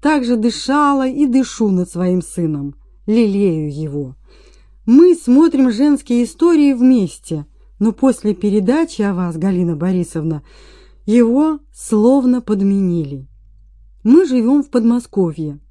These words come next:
Сергей и раньше ездил на спектакли с классом в Москву, а теперь ездит только в "Современник". Не пропускает практически ни одного спектакля. И мне кажется, он стал более внимательным ко мне.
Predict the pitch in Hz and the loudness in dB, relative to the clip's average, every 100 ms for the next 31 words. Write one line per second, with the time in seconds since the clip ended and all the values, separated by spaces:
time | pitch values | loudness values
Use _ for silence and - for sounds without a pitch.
0 | _ _ - - - 240 240 302 254 - | _ _ -20 -10 -2 2 4 2 0 -4
1 | 269 320 359 - 214 202 220 170 196 190 | 0 4 4 2 0 2 2 0 -2 -2
2 | - 214 - 202 - 190 - 208 190 - | -4 -6 -4 -4 -4 -6 -4 -4 -4 -4
3 | 175 175 202 - 214 202 160 - - - | -4 -2 -4 -4 -4 -4 -4 -12 -20 -20
4 | _ _ - 226 254 226 359 302 - _ | _ _ -6 -4 -2 2 2 2 -6 _
5 | _ - 180 277 226 240 - - 247 277 | _ -6 0 2 0 -4 -8 -4 0 2
6 | 320 294 277 - 240 226 214 196 165 147 | 0 -2 -6 -2 -2 0 0 0 -2 -4
7 | 143 - - _ - - - 220 262 240 | -8 -14 -20 _ -20 -20 -4 2 2 0
8 | - 240 - 339 349 262 - 226 - 208 | -4 -6 -2 0 0 -2 -4 -8 -4 -6
9 | 185 175 - 175 202 302 349 302 233 240 | -6 -8 -8 -2 4 6 6 2 0 -2
10 | 233 190 147 - 165 - 156 151 143 139 | -2 -6 -8 -10 -10 -8 -12 -10 -14 -16
11 | - _ _ _ - - _ 240 240 294 | -18 _ _ _ -20 -20 _ 4 6 6
12 | 302 196 151 147 - 160 - 220 220 - | 2 -4 -4 -8 -10 -12 -4 -2 -2 -4
13 | 220 233 165 202 220 180 151 165 151 135 | -4 -2 0 0 0 -2 -2 -4 -4 -8
14 | - 139 131 143 147 143 131 131 | -10 -10 -10 -10 -8 -6 -8 -12